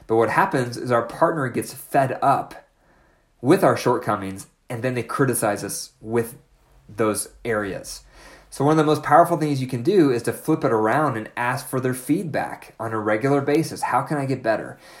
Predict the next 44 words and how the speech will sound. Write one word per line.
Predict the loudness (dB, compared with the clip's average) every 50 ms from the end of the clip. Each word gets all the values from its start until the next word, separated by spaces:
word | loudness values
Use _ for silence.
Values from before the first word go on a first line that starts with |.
| -20 -20 -20 _ _ _ _
What | -2 2 4 4 4 2 -2 -10
shortcomings | -6 -2 -2 -2 -2 -2 -4 -4 -4 -6 -6
do | -6 -6
you | -6
see | -6 -6 -6 -6
in | -6 -10
me? | -12 -14 -18 -18 _ _ _ _ _ _ _ _ _ _
Where | -14 -6 -2 2 2 2
could | 2 0 -2
I | -2 0
improve | -2 -4 -6 -8 -12 -6 -2 0 2 2 0 -2 -4 -10
to | -6
be | -4 -4
a | -2
better | -2 -2 -2 -2
parent | -4 -6 -8 -8 -6 -4 -4 -4 -6 -8 -10 -12
or | -12 -10
a | -6
better | -2 -2 0 0 -2
person | -4 -6 -10 -2 -2 -2 -2 -2 -6 -10 -10
or | -10
a | -8
better | -6 -4 -4 -4 -4
partner?" | -6 -8 -2 0 2 2 2 -2 -8 -14 -16 -20 _ _ _ _ _ _ _ _ _ _ _ _ -20 -20 -20 -20 -12
So | -4 -4 -4 -2 -2
ask | -2 0 2 2 2 0 -4 -10 -6 0
that | 0 0 0 0 -4
question. | 0 4 4 4 4 2 -6 -10 -10 -12 -14 -16 -20 -20 -20 -20 -14
It's | -10 -4 0
one | 2 2
of | 4
the | 4
most | 2 2 0 0 -4 -6
powerful | 0 4 4 4 4 2 0
questions | -2 2 2 2 2 2 -2 -2
that | 0 0
will | 0 0
transform | -2 -4 -6 -4 -4 -4 -6 -6 -4 -2 -2 -2 -2
your | -2 -2 -2
relationship. | -2 0 0 0 0 0 -2 -6 -4 -2 -4 -4 -2
So | -6
use | -6 -2 0 0 0 0 0
this | -4 -4 -6
quarantine | -8 -4 2 4 4 4 4 2 0 -2 -4 -4 -4 -6 -8 -10 -12